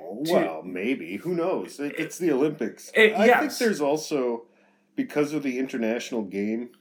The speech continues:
Speaker 2: and the way it's officiated a little differently and the subtle little rules, I think that messes with N B A players a little bit.
Speaker 1: I th-, I think it
Speaker 2: Like,
Speaker 1: absolutely
Speaker 2: it just
Speaker 1: does.
Speaker 2: kinda, if we're talking, like, Madden style ratings, like,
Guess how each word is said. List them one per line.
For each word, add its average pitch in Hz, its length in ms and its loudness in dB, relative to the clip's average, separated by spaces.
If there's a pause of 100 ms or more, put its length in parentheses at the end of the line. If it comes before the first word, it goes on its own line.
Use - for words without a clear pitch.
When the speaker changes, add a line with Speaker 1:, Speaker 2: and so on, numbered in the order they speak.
(760)
Speaker 2:
and 110 160 0
the 107 80 0
way 113 280 0
it's 107 200 -8
officiated 113 680 -4
a 113 60 0
little 110 260 -4
differently 117 580 -6
and 110 100 -4
the 104 60 -4
subtle 107 380 -6
little 104 240 -4
rules, 104 500 -6 (580)
I 170 80 -4
think 185 220 -4
that 160 180 0
messes 120 380 -4
with 101 140 -6
N 98 140 -4
B 92 200 -4
A 92 60 -4
players 90 480 -8
a 78 40 -16
little 78 200 -12
bit. - 320 -16
Speaker 1:
I 170 140 8
th-, - 140 0
I 165 140 8
think 226 240 -4
it 151 40 2
Speaker 2:
Like, 127 100 4
Speaker 1:
absolutely 123 400 0
Speaker 2:
it - 20 -2
just 131 180 0
Speaker 1:
does. 117 140 -2
Speaker 2:
kinda, 139 440 2 (300)
if 123 140 -4
we're 120 80 -4
talking, 113 560 -4
like, 110 220 -4
Madden 101 380 -2
style 104 380 -4
ratings, 107 540 -2
like, 95 340 -2